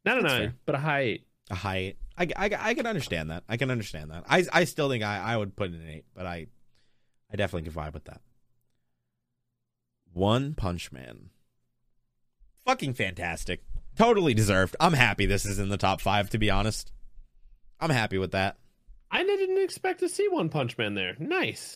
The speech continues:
Speaker 2: I expected
Speaker 1: Hell
Speaker 2: to see
Speaker 1: yeah.
Speaker 2: One Punch Man, but I did not expect it to be this high. But I guess, I guess there, you know, there was a lot of memes. It is short,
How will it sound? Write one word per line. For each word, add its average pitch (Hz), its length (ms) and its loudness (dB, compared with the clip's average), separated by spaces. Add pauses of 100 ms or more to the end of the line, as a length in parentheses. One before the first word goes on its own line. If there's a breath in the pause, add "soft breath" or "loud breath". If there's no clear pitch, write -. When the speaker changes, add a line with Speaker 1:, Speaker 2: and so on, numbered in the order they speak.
Speaker 2:
I 156 220 4 (160)
expected 156 440 0
Speaker 1:
Hell 233 80 2
Speaker 2:
to 294 60 4
see 339 60 4
Speaker 1:
yeah. 311 160 4
Speaker 2:
One 127 200 2
Punch 120 240 2
Man, 143 160 4
but 120 80 6
I 117 120 6
did 101 260 -4
not 107 200 6
expect 98 320 0
it 85 40 4
to 80 80 -4
be 82 100 0
this 78 160 -4
high. 69 220 -4 (1900)
But 139 80 2
I 165 60 6
guess, 240 280 2
I 165 100 4
guess 226 240 2
there, 175 180 0
you 165 140 4
know, 156 100 6
there 165 120 6
was 170 200 6
a 175 60 2
lot 190 200 4
of 180 80 2
memes. 135 360 -2
It 131 80 2
is 160 120 4
short, 107 460 2